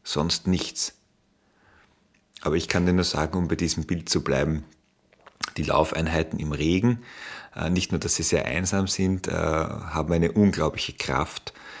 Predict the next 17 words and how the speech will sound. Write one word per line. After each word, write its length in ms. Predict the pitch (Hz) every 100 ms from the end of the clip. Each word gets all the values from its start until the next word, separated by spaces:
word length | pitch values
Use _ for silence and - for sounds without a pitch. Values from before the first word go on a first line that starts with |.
| - -
eben 160 | 90
auch 200 | - 78
diese 440 | - 92 90 80 80 - _
Bewusstheit 920 | 87 71 98 113 - - 73 92 104
und 140 | 92 -
das 120 | -
Bewusstsein, 1040 | - 78 95 98 - - 69 67 98 107 - - - - - - - _ _ -
eine 220 | 85 -
aktive 500 | - - - 98 101
Entscheidung 480 | 82 - 69 71 85
getroffen 480 | 78 - 71 - 71
zu 200 | - -
haben. 260 | - - - _ _ _ _ _ _ _ _ _ _ _ _ _ _ _ _ _ _ _ _ _ _ _ _ _ _ -
Es 180 | 104
liegt 220 | 160 - 135
an 120 | 123
dir. 320 | 101 82 71